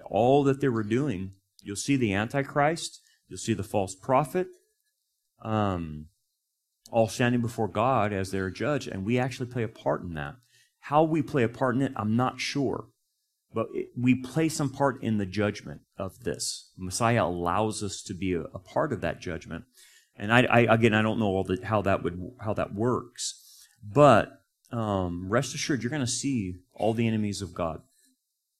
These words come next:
They were, they will march right in front of you. And, um,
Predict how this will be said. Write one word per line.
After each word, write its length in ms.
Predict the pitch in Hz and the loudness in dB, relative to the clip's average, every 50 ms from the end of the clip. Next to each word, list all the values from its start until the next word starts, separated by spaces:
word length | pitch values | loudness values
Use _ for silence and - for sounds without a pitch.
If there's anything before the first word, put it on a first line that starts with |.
| _ - | _ -12
They 80 | - 101 | -8 -8
were, 220 | 95 92 90 - - - | -6 -6 -8 -8 -6 0
they 120 | 104 107 | 2 2
will 180 | 101 95 87 87 | 2 2 0 0
march 400 | 87 95 98 107 120 120 - - | -2 -2 -2 -2 -4 -4 -6 -4
right 160 | 110 101 - | -4 -4 -4
in 80 | 104 | -6
front 260 | 113 - - 98 92 87 | -10 -10 -10 -10 -10 -10
of 100 | 78 85 | -8 -10
you. 180 | 82 78 80 - _ _ _ _ _ _ _ _ _ _ _ _ _ - | -10 -10 -10 -14 _ _ _ _ _ _ _ _ _ _ _ _ _ -6
And, 540 | 107 107 104 104 104 104 101 98 98 95 95 | -2 2 2 4 4 4 2 2 0 0 2
um, 440 | 95 92 90 87 85 82 78 80 | 2 2 2 0 -2 -4 -8 -12